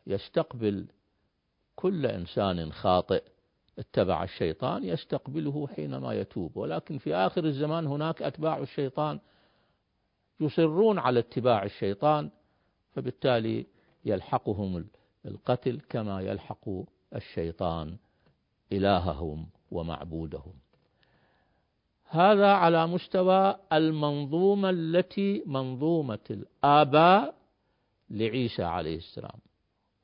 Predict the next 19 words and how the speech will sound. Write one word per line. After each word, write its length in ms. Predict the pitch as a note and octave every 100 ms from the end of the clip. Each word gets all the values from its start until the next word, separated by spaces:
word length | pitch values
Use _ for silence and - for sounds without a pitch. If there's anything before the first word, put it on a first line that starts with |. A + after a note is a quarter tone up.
| _
وكذلك 920 | - F2+ - G#2 G#2+ D#3 F#3 F3+ D#3 D#3+
على 300 | C#3 C#3+ C3+
مستوى 640 | D3 - D3 C#3 C3+ D3
منظومة 600 | C#3 A#2+ A2+ C3 C3 A#2+ -
الآباء 720 | A2 A2 A2 A#2+ C3 - -
للمهدي 880 | A#2+ B2 A2+ G#2+ G2+ G2+ C#3 F3 A2
سلام 380 | A2 F#2+ F2+
الله 260 | G2+ F#2 F2+
عليه، 300 | - - - - _ _ _ _ -
آباؤه 760 | G#2 F#2+ A2+ F#2+ F#2+ F#2 E2+ G#2
أئمة 400 | C#3 D#3+ E3 D3+ _ _ _ _ _ _ _ -
ينتهون 560 | F#2+ - G2 G#2+ G2+
إلى 480 | F#2+ F#2+ F2 E2+ G#2 _ _ _ _ -
علي 480 | G#2 G2 B2 C3+ E3 _ _ _ _ _ _
ومحمد 600 | G#2 F2+ F2 - A2 A2
صلى 180 | - B2
الله 140 | A2+ A#2
عليه 220 | A2+ A2+
وآله، 320 | - B2+